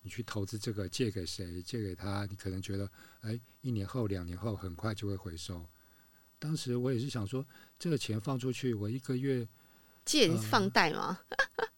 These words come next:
Speaker 1: 对，可以算是放贷。<gasps> 一个月的收入就大概
Speaker 2: 坏坏。
Speaker 1: 可以有九万块，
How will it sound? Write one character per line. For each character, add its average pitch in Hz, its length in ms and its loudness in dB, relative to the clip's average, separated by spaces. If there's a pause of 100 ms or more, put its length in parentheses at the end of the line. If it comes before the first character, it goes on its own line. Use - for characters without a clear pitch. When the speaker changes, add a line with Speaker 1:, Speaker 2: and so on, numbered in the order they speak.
(180)
Speaker 1:
对， 104 220 0
可 - 140 -2
以 107 60 0
算 104 200 -2
是 330 100 0
放 480 560 6
贷。 381 200 -6
<gasps> 107 100 -16
一 123 80 -4
个 113 140 0
月 117 160 2
的 104 100 -2
收 107 240 -2
入 107 160 0
就 107 140 -6
大 104 140 -6
概 214 180 0
Speaker 2:
坏 196 100 0
坏。 190 280 0
Speaker 1:
可 107 140 -4
以 98 180 -2
有 90 180 -6
九 90 220 -8
万 90 260 -6
块， 90 200 -10